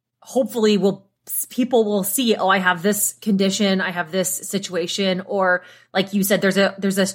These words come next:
chapter on, uh, carbs being unnecessary. Like, for people to go into this book and read everything else and, and be open-minded enough to it, they kind of have to be bought into the fact that we don't need carbs for health.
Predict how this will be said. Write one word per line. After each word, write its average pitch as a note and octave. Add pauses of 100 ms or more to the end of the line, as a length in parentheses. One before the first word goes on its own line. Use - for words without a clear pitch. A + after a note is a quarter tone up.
chapter G3
on, F3+
uh, F3
carbs F3+
being F#3+
unnecessary. A#3 (280)
Like, G3
for A#3
people C4+
to A#3+
go G3+
into G#3+
this F#3+
book F#3+
and F#3
read F#3+
everything F#3+
else G3
and, F3 (100)
and F3
be F#3+
open-minded G3
enough B3
to C#4+
it, F#3
they G3
kind A3
of G3+
have G#3
to F3+
be F#3+
bought F3+
into F3+
the F3
fact F3
that F3
we F3+
don't F3
need E3
carbs F3+
for F3
health. E3